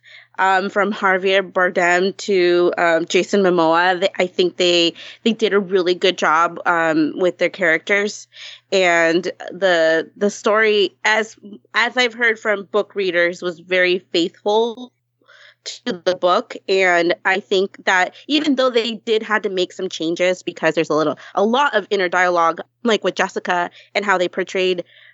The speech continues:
her emotions, I thought it was a, it was a good call. And overall, where it ended, it couldn't have, it just, it, it made sense where it ended. Um, but <sighs> I don't know. I just,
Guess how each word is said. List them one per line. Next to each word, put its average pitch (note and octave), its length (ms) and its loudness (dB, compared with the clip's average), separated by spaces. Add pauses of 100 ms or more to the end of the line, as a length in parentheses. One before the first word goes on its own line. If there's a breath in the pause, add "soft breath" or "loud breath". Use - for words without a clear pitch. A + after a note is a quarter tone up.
(140 soft breath)
her B3+ 180 0
emotions, G3+ 680 2
I F#3 80 0
thought F#3+ 180 2
it G3 80 2
was F#3 220 -2
a, F3 100 -6 (340)
it B3+ 160 0
was B3 140 2
a A#3+ 80 0
good A3 320 -2
call. G#3 640 0 (500 loud breath)
And G3 420 2
overall, F#3 800 2 (180)
where A3 380 0
it F#3+ 100 -2
ended, G#3+ 520 0 (500)
it A3 300 -4
couldn't C4+ 440 0
have, A3+ 200 -2 (260)
it A3+ 300 -4
just, - 320 -4
it, - 180 -2 (100)
it A3 140 0
made A#3+ 300 0
sense G3+ 400 -4
where F#3 160 0
it F3+ 120 -2
ended. F3 360 -2 (380 loud breath)
Um, E3 360 0
but F3 380 0 (520)
<sighs> - 440 -14
I F#3 40 -6
don't F#3+ 120 -4
know. F#3+ 80 2
I F#3 80 2
just, F#3+ 200 -10